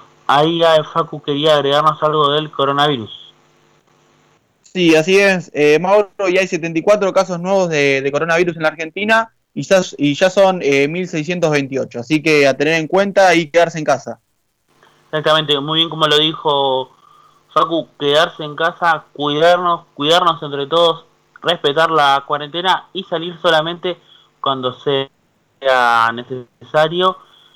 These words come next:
Speaker 1: Y volviendo a nuestro repaso, hablamos de lo que fue el mundo Boca con Rodri, también aportamos sobre San Lorenzo, el mundo River con Facundo, también tuvimos Independiente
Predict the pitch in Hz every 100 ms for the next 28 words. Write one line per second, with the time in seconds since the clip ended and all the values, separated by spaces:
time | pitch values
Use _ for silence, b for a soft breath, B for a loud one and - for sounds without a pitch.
0 | b - 226 - - 139 165 202 208 196
1 | - 180 170 170 160 214 226 240 233 -
2 | 156 180 226 233 202 208 226 - 143 147
3 | 151 - 196 214 _ _ _ _ _ _
4 | _ - 143 165 175 170 180 175 170 160
5 | 151 - 156 151 151 147 147 147 151 180
6 | 185 175 170 _ - 143 156 170 156 147
7 | 151 160 156 147 139 139 156 147 147 151
8 | 156 170 160 135 139 165 185 175 160 156
9 | 170 190 165 151 151 151 156 156 214 214
10 | 214 B B B B 160 190 196 - -
11 | - 165 170 180 180 170 160 156 147 151
12 | - b b b b 156 180 180 175 190
13 | 202 185 180 208 220